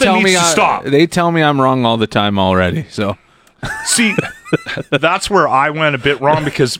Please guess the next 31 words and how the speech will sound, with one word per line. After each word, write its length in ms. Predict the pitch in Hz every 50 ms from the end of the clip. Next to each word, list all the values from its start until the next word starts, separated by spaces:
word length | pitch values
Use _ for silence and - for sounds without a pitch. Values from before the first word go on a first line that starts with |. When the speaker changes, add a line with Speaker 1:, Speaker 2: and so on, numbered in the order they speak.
| - -
Speaker 2:
I 40 |
think 220 | 127 - 170 143 127
my 200 | 131 135 147 156
kids 280 | - - 170 160 139 -
are 120 | 131 117
a 40 | 113
little 200 | 110 117 131 131
bit 200 | 117 123 - -
too 200 | - - - 147
comfortable 400 | - - 147 143 - - 123 120
telling 320 | - - 143 135 127 120
everybody 340 | 120 117 120 110 123 120 120
what's 260 | 110 117 113 - -
wrong 220 | 131 123 113 120 135
with 100 | 139 -
the 60 | 147
world. 280 | 139 147 156 175 196 175
Speaker 1:
Yeah. 140 | 175 170 170
<laughs> 1120 | 175 165 - - 202 160 - - - 202 180 151 - - 196 - - 185 - 147 - 190 - - - 180 - - - 170 - - 156 156 - - - 151 - 139 123 - - - - - - 165 131 165 175 170 151 98 92 - 139 110 107 123 - - - - - _
Speaker 2:
But 100 | - 202 240
I'm 120 | 285 294
not 180 | 311 330 320 285
wrong. 500 | 277 320 330 302 214 147 113 117 262 -
Somebody 460 | - - 269 285 311 330 330 320 -
tell 260 | - - 294 302 311
me 380 | 302 277 254 247 254 233 - _ _ _ - - - _ _ _ _ _ _
that 160 | 180 196 -
there 240 | - 226 220 220 214
is 160 | 220 220 156
another 640 | 220 208 190 190 202 214 226 220 240 226 220 214 202
problem 760 | 208 - - 233 233 214 202 180 180 175 170 165 160 160